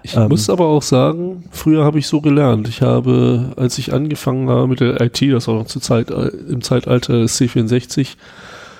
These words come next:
Speaker 1: mir Zeitschriften gekauft, die von oben bis unten durchgelesen, die Hälfte verstanden und je öfter ich das gemacht habe, umso mehr habe ich verstanden.
Speaker 2: Richtig.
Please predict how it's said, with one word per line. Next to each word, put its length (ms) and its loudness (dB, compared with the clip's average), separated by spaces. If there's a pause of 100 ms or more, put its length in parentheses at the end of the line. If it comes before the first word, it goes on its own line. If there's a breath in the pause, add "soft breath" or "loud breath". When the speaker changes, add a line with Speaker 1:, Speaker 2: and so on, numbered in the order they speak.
(180 loud breath)
Speaker 1:
mir 140 2
Zeitschriften 480 0
gekauft, 340 0
die 60 0
von 180 0
oben 200 2
bis 120 0
unten 160 0
durchgelesen, 540 0
die 80 4
Hälfte 240 0
verstanden 560 -4
und 420 -4
je 80 0
öfter 260 0
ich 120 2
das 180 -2
gemacht 300 -2
habe, 140 2
umso 260 0
mehr 140 2
habe 100 2
ich 100 -4
verstanden. 520 -4 (200)
Speaker 2:
Richtig. 340 -2